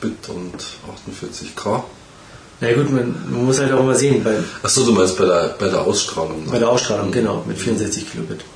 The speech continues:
Speaker 1: Mhm.
Speaker 2: Ähm, das wäre ja trotzdem bei, bei einer Stunde oder teilweise haben wir auch anderthalb Stunden oder über anderthalb Stunden,
Speaker 1: Mhm.
Speaker 2: ähm, Laufzeit,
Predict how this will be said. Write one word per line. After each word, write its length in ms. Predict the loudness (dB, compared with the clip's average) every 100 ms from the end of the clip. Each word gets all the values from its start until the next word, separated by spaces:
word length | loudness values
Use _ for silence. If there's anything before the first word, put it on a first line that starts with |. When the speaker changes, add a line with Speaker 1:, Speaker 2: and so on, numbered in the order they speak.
| -14
Speaker 1:
Mhm. 240 | -12 -12 -14 -20 -20 -20 -20 -20 -20 -20 -20 -6 -2
Speaker 2:
Ähm, 340 | 0 0 -2 -8 -18 -20 -20 -20 -16 -2
das 160 | 2
wäre 120 | 4 2
ja 40 |
trotzdem 320 | 2 2 4
bei, 220 | 4 4
bei 140 | 2 0
einer 180 | 0 -2
Stunde 400 | 0 2 4 4
oder 160 | 2
teilweise 520 | 0 0 2 2 0 -2 -8
haben 140 | -2
wir 80 | -2
auch 100 | 0
anderthalb 460 | 0 0 0 0 0
Stunden 340 | 0 0 0
oder 220 | -2 -2
über 220 | 0 0
anderthalb 380 | 0 -2 -2 -4 -2
Stunden, 400 | -2 0 2 2
Speaker 1:
Mhm. 80 | 0
Speaker 2:
ähm, 220 | -2 -2
Laufzeit, 640 | 0 0 0 0 0 -2